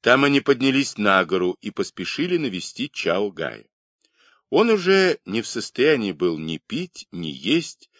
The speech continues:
всё тело его распухло. Сунцзян не отходил от постели больного и горько плакал. Он сам накладывал ему повязки, подавал воду.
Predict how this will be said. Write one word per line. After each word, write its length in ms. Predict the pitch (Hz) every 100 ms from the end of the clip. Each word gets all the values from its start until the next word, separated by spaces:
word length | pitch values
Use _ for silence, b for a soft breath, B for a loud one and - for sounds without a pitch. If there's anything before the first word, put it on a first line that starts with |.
| b b
всё 280 | - - 104
тело 320 | - 190 175
его 420 | 170 151 156 - -
распухло. 840 | 98 113 - - 73 - _ _ _ _ b b b
Сунцзян 640 | - 110 117 - 117 123 113
не 80 |
отходил 540 | 113 104 - 92 104 110
от 140 | 95
постели 460 | 90 85 - 90 78
больного 640 | 69 65 71 139 160 147 -
и 100 | 80
горько 440 | - 90 101 - -
плакал. 480 | - 69 64 - _ _ _ _ B B _
Он 200 | 110 117
сам 360 | - 120 117
накладывал 680 | 101 98 87 92 92 82 80
ему 180 | 80 76
повязки, 800 | - 65 69 143 151 - 135 143 -
подавал 460 | 82 78 71 87
воду. 440 | 71 73 69 -